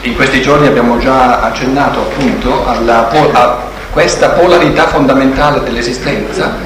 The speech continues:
del continuo e del discontinuo. Anche questi concetti naturalmente che, da prima sono un po' astratti, bisogna vedere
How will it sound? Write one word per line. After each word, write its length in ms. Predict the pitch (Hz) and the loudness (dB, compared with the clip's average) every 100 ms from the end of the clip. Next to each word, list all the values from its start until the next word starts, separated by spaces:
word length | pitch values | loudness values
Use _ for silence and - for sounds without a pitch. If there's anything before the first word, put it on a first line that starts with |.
| - | -8
del 220 | - 131 123 | -2 0 2
continuo 840 | 151 151 - 185 165 123 - - - - | 4 4 4 2 4 2 2 -2 -8 -2
e 160 | 127 - | 0 2
del 160 | - | 2
discontinuo. 1000 | - 175 - - 135 123 - 127 113 127 - - - 226 - - - - - - - - - - - - - - - - - 135 143 - - - - - | 2 0 0 0 2 2 0 0 0 -2 -4 -8 -10 -10 -10 -8 -10 -10 -12 -12 -12 -14 -14 -14 -14 -14 -14 -12 -10 -10 -12 -12 -12 -12 -12 -14 -10 -2
Anche 240 | 127 120 | 0 0
questi 460 | - 143 151 147 147 | 2 2 2 0 0
concetti 580 | 135 131 139 147 147 135 | 2 2 2 2 2 0
naturalmente 760 | 123 127 120 123 143 - 131 | 0 2 4 4 2 0 -2
che, 840 | 123 123 120 120 120 120 117 120 117 113 107 - | 0 2 2 2 2 4 2 0 -4 -8 -10 -6
da 120 | 117 | -2
prima 260 | 117 147 139 | 0 2 2
sono 220 | 135 127 | 2 0
un 80 | 117 | 0
po' 180 | 131 123 | 2 2
astratti, 480 | 120 - 131 143 143 | 2 0 0 0 -4
bisogna 320 | 123 127 123 | -2 0 2
vedere 580 | 123 131 143 143 - | 2 2 2 2 0